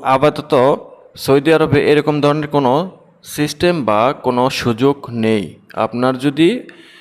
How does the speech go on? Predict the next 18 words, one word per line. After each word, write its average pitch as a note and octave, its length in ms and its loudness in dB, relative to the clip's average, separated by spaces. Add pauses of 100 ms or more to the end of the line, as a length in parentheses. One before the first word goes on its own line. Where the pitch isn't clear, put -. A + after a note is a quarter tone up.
(200)
ফাইনাল C3+ 340 0
এক্সিটের D3+ 520 -4
কারণে D#3+ 460 2
অটো D3+ 280 0
হুরুপ C3 300 2
চলে D#3 320 2
এসে D3+ 160 -2
থাকে, D#3+ 320 -4
তাহলে B2 360 0
আপনি A#2 300 -4
কোনো D3+ 240 -2
দালালের C3 460 2
খপ্পরে D#3 460 0
পড়বেন D#3 320 0
না, E3+ 180 -2
দালালের B2 460 0
ফান্দে C3 360 -4
পড়ে C#3+ 260 2